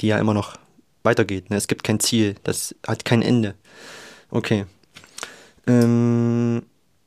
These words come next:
ich bin dankbar für die Grenzen, die ich überwunden habe. Ja, speziell habe ich dieses Jahr die zweiundzwanzig Komma fünf Kilometer abgerissen, ja. <laughs> Ähm,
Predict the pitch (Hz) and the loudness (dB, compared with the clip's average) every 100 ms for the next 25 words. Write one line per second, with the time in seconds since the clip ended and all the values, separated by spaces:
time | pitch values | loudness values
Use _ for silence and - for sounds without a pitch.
0 | _ _ _ _ - - 123 135 147 135 | _ _ _ _ -6 0 2 4 4 2
1 | 127 123 123 123 117 - 135 175 - 165 | 2 6 8 6 4 2 4 4 4 2
2 | 160 160 156 180 180 165 175 147 117 135 | 4 4 6 4 4 6 6 4 4 2
3 | 151 - - 123 127 127 131 _ _ _ | 0 -4 2 6 8 6 2 _ _ _
4 | _ _ _ _ _ _ _ _ - 123 | _ _ _ _ _ _ _ _ -4 -2
5 | 123 131 120 - 113 107 107 - 113 123 | 0 -2 -2 0 2 2 -2 -4 -2 0
6 | 120 - - 110 127 - - 117 151 175 | 0 0 -2 -2 -2 -4 0 4 4 4
7 | 165 165 _ _ _ _ _ _ _ 135 | 2 0 _ _ _ _ _ _ _ -2
8 | - 160 135 151 - 156 151 117 123 151 | 4 4 6 4 4 2 0 0 4 4
9 | 151 - - - - - - - - 123 | 4 0 -4 -10 -12 -12 -16 -20 -2 2
10 | 120 120 | 2 0